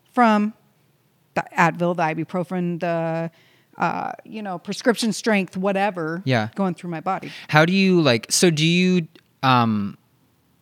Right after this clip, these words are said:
Speaker 2: when you take it at night, is it like, what, what form is it?
Speaker 1: So
Speaker 2: 'Cause I know you said you, you, you'll rub the balm on when you have
Speaker 1: Right.
Speaker 2: pain,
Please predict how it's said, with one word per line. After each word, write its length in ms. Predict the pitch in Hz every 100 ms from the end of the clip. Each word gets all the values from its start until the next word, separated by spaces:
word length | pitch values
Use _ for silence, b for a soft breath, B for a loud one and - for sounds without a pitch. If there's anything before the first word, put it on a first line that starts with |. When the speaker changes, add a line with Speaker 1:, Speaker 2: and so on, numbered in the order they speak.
| _ -
Speaker 2:
when 180 | 147 143
you 120 | 139
take 340 | - 151 135
it 80 | 135
at 100 | 131
night, 300 | 123 120 117
is 140 | 135
it 80 | 139
like, 180 | 131 -
what, 180 | 131 -
what 180 | 131 117
form 280 | - 113 110
is 180 | 98
it? 260 | 101 107 - B B B
Speaker 1:
So 360 | - - 277 254
Speaker 2:
'Cause 80 | 202
I 40 |
know 140 | 220 226
you 60 |
said 180 | 208 208
you, 140 | 185 170
you, 260 | 147 151 156
you'll 200 | 156 160
rub 280 | 147 147 135
the 80 | 131
balm 560 | 113 151 165 135 127 123
on 320 | 131 127 127
when 100 | 131
you 80 | 135
have 240 | 131 110 -
Speaker 1:
Right. 160 | 196
Speaker 2:
pain, 380 | 151 120 107 110